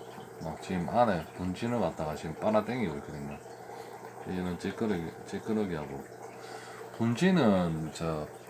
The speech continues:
피실에서도 이게 안 돼요. 피실에서는 뭐 그냥 그 그럴 때도 똥이랑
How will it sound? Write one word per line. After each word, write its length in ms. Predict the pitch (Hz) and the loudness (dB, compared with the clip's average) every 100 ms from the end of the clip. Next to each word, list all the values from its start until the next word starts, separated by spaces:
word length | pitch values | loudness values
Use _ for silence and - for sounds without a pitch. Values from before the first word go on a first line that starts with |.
| - - - - - - - - - - - | -14 -14 -14 -14 -16 -14 -14 -14 -14 -16 -2
피실에서도 1800 | - 202 - 107 85 78 - - - - - - - 90 82 78 71 69 - - 95 | 4 4 6 8 8 6 0 -12 -12 -14 -14 -10 -4 0 2 2 0 -2 -8 -10 -6
이게 280 | 90 82 - - - | -2 -2 -4 -8 -6
안 220 | 95 87 87 | -2 0 4
돼요. 240 | 101 78 - - - - - - - - | 4 2 -2 -12 -12 -12 -14 -14 -12 2
피실에서는 720 | 202 175 120 90 85 80 76 73 - - - - | 6 8 8 6 2 -2 -2 -8 -12 -14 -14 -4
뭐 360 | 90 82 78 78 - - - - - - - - - - | 0 0 0 -4 -10 -14 -12 -12 -12 -12 -14 -14 -14 -8
그냥 360 | - 123 95 85 | 0 6 6 6
그 320 | 87 82 78 - - - - - - - - - - - - - - | 2 0 0 -6 -12 -12 -14 -14 -12 -12 -14 -14 -14 -14 -14 -14 0
그럴 180 | 120 139 | 4 6
때도 260 | 143 131 180 | 8 8 10
똥이랑 540 | 175 196 113 82 73 | 10 12 12 10 8